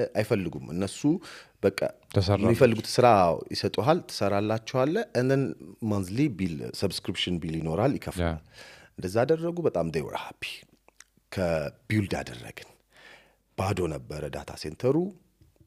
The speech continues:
Speaker 1: የራሴን ቲም ይዤ መግባት ነበረብኝ። አስር ኢትዮጵያውያኖችን
Speaker 2: አዎ።
Speaker 1: ከተለያየ፣ ስዊድን ውስጥ ካሉ ከተለያየ፣ እም፣ ቦታዎች፣ እ፣ መጡ።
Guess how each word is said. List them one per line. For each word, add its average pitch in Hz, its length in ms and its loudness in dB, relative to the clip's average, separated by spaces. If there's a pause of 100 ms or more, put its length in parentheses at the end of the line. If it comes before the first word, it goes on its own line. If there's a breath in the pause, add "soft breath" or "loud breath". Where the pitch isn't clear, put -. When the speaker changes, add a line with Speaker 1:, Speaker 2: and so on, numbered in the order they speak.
(340)
Speaker 1:
የራሴን 87 380 -6
ቲም 80 160 -12
ይዤ 78 180 -10
መግባት 76 320 -8
ነበረብኝ። 85 540 -6 (160)
አስር - 280 -10
ኢትዮጵያውያኖችን - 800 -10 (500)
Speaker 2:
አዎ። 85 200 -2 (120)
Speaker 1:
ከተለያየ፣ 117 520 4 (120)
ስዊድን 82 280 -8
ውስጥ - 140 -10
ካሉ 78 280 -6
ከተለያየ፣ 87 500 -4 (280)
እም፣ 80 280 -6 (380)
ቦታዎች፣ 76 460 -12 (280)
እ፣ 73 120 -10 (400)
መጡ። 82 280 -12